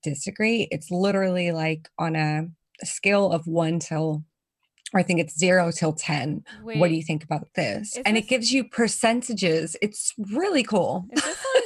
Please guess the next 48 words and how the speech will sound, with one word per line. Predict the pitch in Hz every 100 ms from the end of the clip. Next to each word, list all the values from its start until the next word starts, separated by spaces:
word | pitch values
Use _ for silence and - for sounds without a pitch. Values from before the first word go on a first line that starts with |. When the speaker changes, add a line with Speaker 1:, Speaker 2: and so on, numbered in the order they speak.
| 294 - _ _ -
Speaker 2:
FetLife | - - 240 262 294 -
or | 320
something? | - 320 311 339 320 311 311 320 _ _
Did | - 233
you, | 240 - -
like, | 214 -
where | 226
did | 202 190
you | 196
Speaker 1:
Um, | 202
Speaker 2:
find | 208 214 226 220
this? | 175 180 - - _ _ _ _ - - - _ _ _ - - _ _ _ -
Speaker 1:
No, | 220 311 190
it's | 220 214 -
just, | 240 - -
I | 233 247
don't | 285 294 - _ -
think | 233 254
it | 254
was | 208
on | 185
FetLife. | 160 175 - - -
I | 208
don't | 220 208
know. | 165 156 165 175 185
I | 214 214
g-, | - - 208
we | 233
Googled | 185 190 196 180
it. | 156 117
It | 196
was | 180 -
just, | 202 -
it | -
Speaker 2:
Our | 202
Speaker 1:
was | 330 -
one | -
of | -
Speaker 2:
listeners |
Speaker 1:
those | - -
Speaker 2:
are | - 269
like, | 254
Speaker 1:
nights. | 240 233 -
Speaker 2:
"These | 220 226 220
girls | - 202 185 185 185
are | - - - _ -
fucking | 247 269 330 330
weird." | 233 180 190 - -